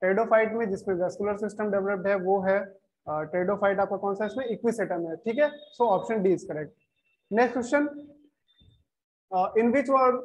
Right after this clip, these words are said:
अ, one of the following male and female gametophytes do not have free living independent existence? ठीक है,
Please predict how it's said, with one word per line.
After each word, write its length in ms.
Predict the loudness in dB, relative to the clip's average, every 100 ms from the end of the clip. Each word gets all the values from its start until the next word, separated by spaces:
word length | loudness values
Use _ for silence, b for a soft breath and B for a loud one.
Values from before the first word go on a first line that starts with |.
| 0
अ, 200 | 4 4
one 260 | 4 2
of 140 | 4 4
the 160 | 4 4
following 380 | 4 6 4 2 -6 -2
male 400 | 4 6 6 4
and 100 | 0 0
female 300 | 2 4 2 2
gametophytes 600 | 2 0 -4 -6 -6 -2
do 140 | 0 0
not 140 | 0 -2
have 300 | 0 0 0 -8 _ _ _ _ 0
free 500 | 2 2 -2 2 4
living 260 | 6 4 0 -6 -2
independent 600 | 2 0 0 0 0 -2 -4 -8
existence? 500 | -4 -6 -6 -8 -8 -10 _ _ _ -4
ठीक 140 | 0 2
है, 320 | 0 -4